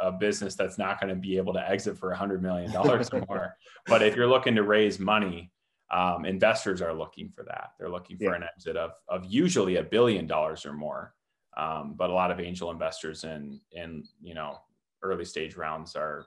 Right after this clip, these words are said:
Speaker 1: are looking for at least a hundred million dollar exit. Otherwise, it just doesn't make sense, because you gotta keep in mind, like, for these guys, and now I'm an angel investor too. So it's something that I'm,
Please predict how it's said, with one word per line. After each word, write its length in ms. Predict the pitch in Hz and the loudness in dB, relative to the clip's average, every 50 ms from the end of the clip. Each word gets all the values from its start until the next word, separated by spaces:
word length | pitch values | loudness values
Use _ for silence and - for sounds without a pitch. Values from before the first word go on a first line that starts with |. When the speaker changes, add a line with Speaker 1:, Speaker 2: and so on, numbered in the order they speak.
| - - | -12 -12
Speaker 1:
are 100 | 85 82 | -10 -10
looking 280 | 82 85 - - 82 | -10 -12 -14 -14 -16
for 140 | 87 - 67 | -14 -12 -10
at 60 | 55 | -10
least 220 | - 76 73 - - | -10 -12 -12 -12 -14
a 60 | - | -14
hundred 180 | 87 80 76 | -12 -12 -12
million 240 | 78 73 73 71 - | -12 -12 -12 -12 -10
dollar 240 | 67 62 60 64 64 | -10 -10 -10 -8 -10
exit. 260 | 64 69 - - 69 | -12 -12 -10 -6 0
Otherwise, 360 | 87 107 123 127 131 135 127 | 2 4 6 6 6 6 4
it 40 | 117 | 0
just 160 | 120 117 - | -4 -4 -4
doesn't 200 | - 120 117 107 | -4 -4 -4 -4
make 180 | 90 87 90 90 | -4 -6 -6 -6
sense, 340 | - - 87 87 113 117 - | -6 -6 -6 -4 -6 -6 -8
because 460 | - 101 90 - 92 82 85 - - - _ _ _ _ _ _ _ _ - | -10 -10 -6 -4 -2 -2 -2 -4 -8 -16 _ _ _ _ _ _ _ _ 0
you 80 | 110 | 4
gotta 160 | 127 123 123 | 4 6 6
keep 180 | 120 127 113 - | 4 0 -2 -2
in 60 | 90 90 | -2 -2
mind, 320 | 90 92 98 98 98 92 | 0 0 0 0 0 0
like, 220 | 87 82 80 - | -2 -2 -4 -6
for 80 | - - | -10 -8
these 240 | 87 90 92 90 90 | -6 -4 -4 -2 0
guys, 580 | - 85 85 90 87 80 78 80 - - - - _ _ _ _ - | 0 0 2 2 0 0 -2 -4 -8 -10 -16 -18 _ _ _ _ -4
and 140 | 95 98 98 | -4 -2 2
now 280 | 95 95 104 104 90 | 4 6 8 8 6
I'm 260 | - 87 92 104 107 104 | 6 4 2 2 2 2
an 80 | 95 | 0
angel 300 | 85 82 82 82 90 82 | 0 -4 -6 -8 -8 -8
investor 400 | 82 80 73 76 - - - 69 | -6 -6 -6 -6 -8 -10 -12 -14
too. 280 | - - 104 98 82 73 | -10 -6 -6 -4 -4 -6
So 260 | - - 80 80 80 | -6 -4 -2 -2 -2
it's 140 | 80 80 - | -2 -4 -6
something 280 | - 90 90 - 82 | -6 -8 -8 -8 -8
that 100 | 82 73 | -6 -4
I'm, 340 | 78 80 87 92 92 92 - | -2 -2 -2 -2 -4 -4 -8